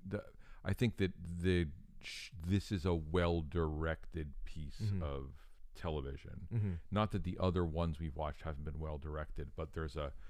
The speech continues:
Speaker 1: craftsmanship to this that is very specific to world building.
Speaker 2: Yeah.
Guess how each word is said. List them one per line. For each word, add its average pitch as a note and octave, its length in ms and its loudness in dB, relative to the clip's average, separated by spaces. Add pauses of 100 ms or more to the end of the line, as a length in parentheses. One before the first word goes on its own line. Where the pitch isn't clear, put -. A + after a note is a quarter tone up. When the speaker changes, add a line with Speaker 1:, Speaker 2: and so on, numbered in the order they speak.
(520)
Speaker 1:
craftsmanship F2+ 1000 2
to F2 140 4
this D2 300 0
that D#2+ 140 -2
is D2 120 -2
very E2 260 2
specific - 680 -4
to - 180 -2
world E2 480 2
building. C#2 480 -2
Speaker 2:
Yeah. F2+ 180 4